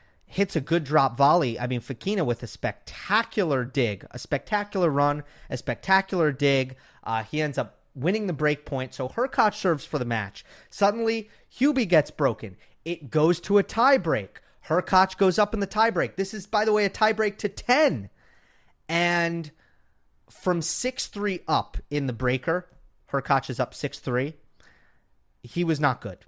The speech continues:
He got very, very tight. He missed two backhands in the midcourt inside the baseline. Real easy, uh, backhands to attack that Hurkacz missed, and his feet didn't move. They got stuck from the nerves.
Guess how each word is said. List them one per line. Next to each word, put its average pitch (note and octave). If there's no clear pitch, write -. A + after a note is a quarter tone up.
He -
got C3
very, C3+
very A#2+
tight. A2
He D3
missed C3
two F3
backhands D3
in C3+
the B2
midcourt C#3
inside C#3+
the B2+
baseline. C#3
Real C#3
easy, D3
uh, A2
backhands C#3
to B2+
attack C3+
that B2
Hurkacz C#3+
missed, C3
and A#2+
his A2+
feet -
didn't C#3+
move. C#3+
They B2
got A#2
stuck -
from A#2+
the A2
nerves. B2